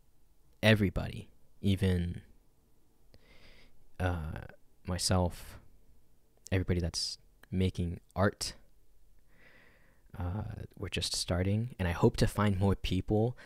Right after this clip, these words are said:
that are just, like, in a s-, in a similar position, trying to do it D I Y, and so we can just all help each other. It's the only way this thing works. The only way, if we help each other out, reposting, I talk about it all the time. If you like something,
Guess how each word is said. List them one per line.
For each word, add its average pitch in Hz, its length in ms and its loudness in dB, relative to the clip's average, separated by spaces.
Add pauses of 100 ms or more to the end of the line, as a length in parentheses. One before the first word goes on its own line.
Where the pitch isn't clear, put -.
(220)
that 92 140 2
are 85 260 0
just, - 440 2
like, - 380 0 (1700)
in 117 100 6
a 107 40 6
s-, - 100 2
in 123 120 6
a 117 60 6
similar 143 420 4
position, 107 600 4
trying 104 180 0
to 101 80 4
do 90 160 0
it 85 100 -2
D 90 160 0
I 85 160 -2
Y, 85 380 -2 (720)
and 87 520 2 (120)
so 92 140 2
we 92 80 2
can - 80 -4
just 85 140 0
all 87 100 0
help - 240 0
each - 120 2
other. 104 240 4
It's 131 160 2
the 170 160 0 (140)
only 170 300 6
way 113 160 10
this 95 160 4
thing 98 180 2
works. - 400 -6 (540)
The 110 180 2
only 131 280 10
way, 90 120 2
if - 100 -4
we 92 60 4
help 92 160 4
each - 100 0
other 90 160 2
out, 87 320 0
reposting, 90 640 2
I 90 60 -2
talk 87 160 -2
about - 160 -6
it - 100 -8
all - 60 -6
the - 80 -6
time. - 260 -2 (300)
If - 80 -12
you 117 80 2
like 139 180 0
something, 131 340 0